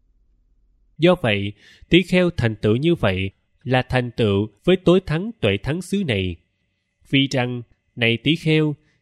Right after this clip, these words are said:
như vậy là tối thắng thánh tuệ, nghĩa là trí, biết sự đoạn tận mọi đau khổ. Ba trăm sáu mươi sáu. Sự giải thoát ấy của vị này an trú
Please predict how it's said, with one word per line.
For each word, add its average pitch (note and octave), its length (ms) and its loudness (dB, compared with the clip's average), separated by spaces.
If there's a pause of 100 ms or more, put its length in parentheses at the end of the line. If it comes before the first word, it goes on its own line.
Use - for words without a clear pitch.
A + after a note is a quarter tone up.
như G#3 140 2
vậy A2 300 -2
là G#2+ 260 -2
tối E3 300 0
thắng E3 320 -8
thánh F#3+ 200 -4
tuệ, F#2+ 380 0 (400)
nghĩa C3+ 140 2
là A#2+ 200 0
trí, F3 440 -2 (260)
biết A3+ 160 2
sự A#2 320 -2
đoạn G2 280 -2
tận G2+ 280 -6
mọi G2+ 200 -4
đau C3+ 200 -2
khổ. G#2+ 400 -4 (2500)
Ba C#3+ 140 0
trăm C#3 220 -4
sáu D#3 140 -4
mươi D#3+ 160 -2
sáu. D3+ 420 -6 (1600)
Sự - 200 -2 (100)
giải - 160 0
thoát F#3+ 220 -2
ấy F3+ 320 -2
của F#3 120 -2
vị A2 200 0
này G2 440 -4 (220)
an D#3+ 240 -2
trú F3+ 200 2